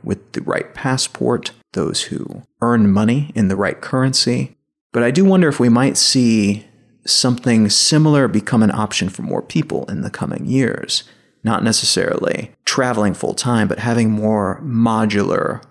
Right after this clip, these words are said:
lives that can be more easily packed up and moved, that are more convertible and transferable. I can imagine a world in which entire populations, on a whim,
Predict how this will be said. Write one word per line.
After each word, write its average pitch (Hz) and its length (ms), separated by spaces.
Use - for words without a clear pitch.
lives - 680
that - 120
can - 140
be - 80
more - 240
easily - 300
packed - 360
up - 140
and - 100
moved, - 520
that - 160
are 98 160
more 50 480
convertible 104 720
and 82 120
transferable. - 840
I 113 100
can 127 140
imagine 117 800
a 117 80
world 143 400
in 113 140
which 117 240
entire 110 320
populations, - 800
on 143 240
a - 60
whim, - 480